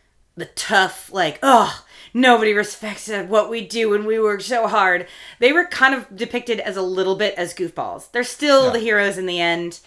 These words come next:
Speaker 2: Mm-hmm.
Speaker 1: but they're also, like, the, the, the, they tr-, they're trying to track down the, the killer in the end, and this, like, janitor is like, "What the fuck?" And she's like,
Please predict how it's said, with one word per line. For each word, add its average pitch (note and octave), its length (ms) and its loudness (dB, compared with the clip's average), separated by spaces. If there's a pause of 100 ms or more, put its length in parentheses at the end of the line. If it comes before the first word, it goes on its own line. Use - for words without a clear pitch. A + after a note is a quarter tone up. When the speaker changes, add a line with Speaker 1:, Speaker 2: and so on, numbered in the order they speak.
Speaker 2:
Mm-hmm. A#2+ 200 -12 (220)
Speaker 1:
but G3 340 2 (220)
they're A3+ 300 6
also, G3 680 0
like, G3 320 2
the, A3+ 280 6
the, A3+ 300 2
the, G3 260 0 (100)
they G#3+ 180 0
tr-, G#3+ 200 -12 (140)
they're G3 240 -2 (640)
trying B3 260 6
to A#3 180 2 (120)
track - 320 4
down G3+ 400 2
the, F3 520 6
the F#3+ 120 -6
killer F#3+ 500 0
in F#3+ 120 0
the F#3+ 140 -2
end, F#3+ 480 2
and G3 200 -4
this, F#3 200 -4
like, G3+ 280 -6 (580)
janitor F#3 720 0
is F#3 180 -6
like, D#3+ 380 -6 (1120)
"What F3 240 -10
the A3 80 -8
fuck?" - 500 -6
And D3+ 120 -14
she's - 240 -16
like, C#3 220 -20